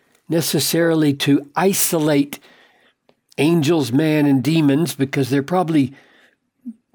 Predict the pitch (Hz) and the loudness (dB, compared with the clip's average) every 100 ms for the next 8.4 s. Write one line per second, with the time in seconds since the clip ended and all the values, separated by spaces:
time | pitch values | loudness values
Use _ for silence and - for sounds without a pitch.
0 | _ _ _ - - - - 226 208 139 | _ _ _ -8 -6 -6 0 2 2 0
1 | - 185 202 214 151 160 - - 151 139 | -2 2 2 2 2 -2 -8 -2 0 2
2 | - 156 156 196 190 - _ - - - | 0 -2 0 0 0 -6 _ -20 -20 -20
3 | - 135 143 180 185 156 143 151 185 156 | -4 -2 0 0 2 2 2 4 2 2
4 | 170 139 135 143 170 180 175 135 135 131 | -2 -2 0 0 2 0 0 -2 -2 0
5 | 165 143 - 208 208 160 180 180 - - | 0 -2 0 2 2 2 0 -2 -4 -12
6 | - - - _ - - _ 151 151 139 | -20 -20 -20 _ -20 -20 _ 0 2 2
7 | 165 170 175 175 170 139 139 - 175 180 | 2 4 2 2 2 2 0 -2 -2 0
8 | 165 170 165 | 2 0 -2